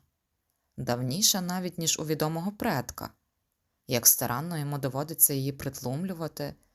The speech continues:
душити в собі, адже нелюдські чари розлючують його сім'ю ще більше. Але з тим Ельдар не раз думав,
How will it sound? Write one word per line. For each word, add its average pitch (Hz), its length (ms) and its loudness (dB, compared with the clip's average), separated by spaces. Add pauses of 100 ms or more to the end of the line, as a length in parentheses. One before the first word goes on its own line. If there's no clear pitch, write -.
(260)
душити 135 580 2
в - 60 -2
собі, 139 520 6 (440)
адже 139 320 -2
нелюдські 139 480 2
чари 196 400 0
розлючують 165 800 0
його 170 160 0
сім'ю 160 360 6
ще 240 280 -2
більше. 139 560 0 (1080)
Але 123 180 2
з - 100 10
тим 147 340 -2
Ельдар 151 360 -2
не 165 100 -6
раз 156 220 4
думав, 143 440 -4